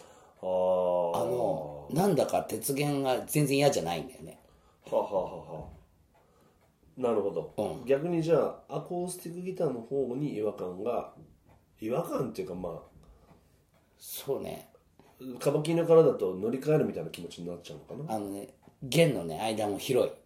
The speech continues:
Speaker 1: ああ、そうだよね。
Speaker 2: <laughs> クラシックギター。
Speaker 1: うんうんうんうんうん。
Speaker 2: で、なんか指すごい開けなくちゃいけないんだけど。
Speaker 1: ああ、エレキならまあ、
Speaker 2: エレキは、
Speaker 1: キュッ、
Speaker 2: そう。
Speaker 1: キュッとしてるからね。
Speaker 2: うん。あと、まあ、アンプに通した時だけ音が伸びるよね。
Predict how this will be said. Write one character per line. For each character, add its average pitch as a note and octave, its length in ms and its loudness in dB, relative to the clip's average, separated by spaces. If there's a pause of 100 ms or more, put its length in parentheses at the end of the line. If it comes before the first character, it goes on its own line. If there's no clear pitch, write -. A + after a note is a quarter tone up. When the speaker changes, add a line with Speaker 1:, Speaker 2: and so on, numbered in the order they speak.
Speaker 1:
あ A2+ 540 6
あ、 - 20 2
そ B2+ 200 4
う G2 40 2
だ D#2+ 100 -2
よ E2+ 80 -10
ね。 G2 80 -2
Speaker 2:
<laughs> - 0 -
ク A#2 60 4
ラ - 100 4
シ - 100 -2
ッ - 20 -6
ク A#2 100 -2
ギ F2 80 -4
タ D#2+ 80 -2
ー。 - 140 -6
Speaker 1:
う B2 80 0
ん - 20 2
う A#2 60 4
ん - 20 4
う G#2 180 2
ん G2+ 160 2
う F#2 140 -4
ん E2 460 -10
う D#2 40 -14
ん。 - 40 -18
Speaker 2:
で、 C#3+ 100 2
な E3 120 2
ん - 40 0
か - 60 0
指 D3 260 0
す A#2 180 0
ご C3 120 12
い C3 120 10
開 G2 120 -2
け - 100 -4
な E2 60 -6
く - 40 -10
ち - 120 -4
ゃ - 20 -16
い - 40 -16
け F2+ 60 -14
な F2+ 80 -14
い F2 60 -18
ん - 100 -20
だ - 80 -20
け - 80 -6
ど。 G#2 80 0
Speaker 1:
あ F2+ 840 2
あ、 - 160 -20
エ C#3 80 -2
レ C3+ 80 -2
キ G#2 100 -8
な E2+ 140 -10
ら - 80 -16
ま F#2 140 -10
あ、 E2+ 80 -10
Speaker 2:
エ E3 100 0
レ D#3+ 140 4
キ G2+ 180 -4
は、 C3+ 320 2
Speaker 1:
キ F#3 60 2
ュ - 20 4
ッ、 - 40 -2
Speaker 2:
そ A#2 120 0
う。 - 20 -4
Speaker 1:
キ E3+ 100 2
ュ D#3+ 60 0
ッ - 40 -8
と - 60 -8
し - 100 -10
て D#2+ 60 -12
る D#2 40 -16
か - 100 -16
ら F2 80 -6
ね。 E2 80 -2
Speaker 2:
う - 40 -2
ん。 - 100 -10 (540)
あ D#3 100 2
と、 G#2 420 2 (840)
ま D3+ 120 4
あ、 A2+ 260 2
ア E3 40 4
ン E3 80 0
プ F3+ 100 2
に D#3 60 0
通 F3 200 -2
し - 80 0
た - 100 -4
時 - 160 -10
だ - 80 -12
け - 80 -14
音 A#2 240 0
が A#2+ 80 0
伸 - 120 -2
び D#3 140 0
る A#2+ 80 -4
よ - 60 -12
ね。 - 260 -20